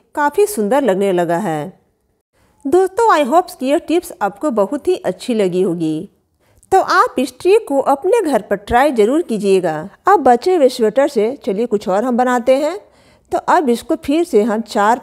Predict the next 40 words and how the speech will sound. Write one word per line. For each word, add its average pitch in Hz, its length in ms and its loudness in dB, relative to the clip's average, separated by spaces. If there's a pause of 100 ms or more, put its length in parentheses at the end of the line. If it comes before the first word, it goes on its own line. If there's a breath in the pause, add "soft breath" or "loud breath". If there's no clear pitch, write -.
फोल्ड 214 280 0
में 226 180 4
इसको 233 420 -2
फोल्ड 196 300 -2
कर 185 180 -4
लेंगे, 170 340 0
चार 180 300 -2 (100)
तह 208 200 0
में। 262 260 2 (520 soft breath)
देख 202 180 -2
सकते 214 380 0
हैं, 339 80 0
एक, 240 480 -2
दो, 277 160 -2
तीन, 349 300 -6 (120)
चार, 180 300 -2
इस 285 200 -4
तरह 170 200 2
से 208 140 -6
हम 302 180 -4
चार 202 380 0
तरह 185 240 -2
से 359 160 -6 (100)
फोल्ड 190 220 0
कर 180 180 -2
लेंगे। 156 340 -2 (680 soft breath)
इस 226 140 -2
कपड़े 339 360 0
को 302 140 2
फोल्ड 285 320 2
करने 214 340 2
के 285 180 0
बाद 285 260 2
इसको 214 300 -4
हम 262 180 -2
यूज़ 226 200 -2
बनाएंगे 185 580 -2 (220 loud breath)
हाथों 202 500 -2
का 285 220 0
दस्ताना। 185 760 -2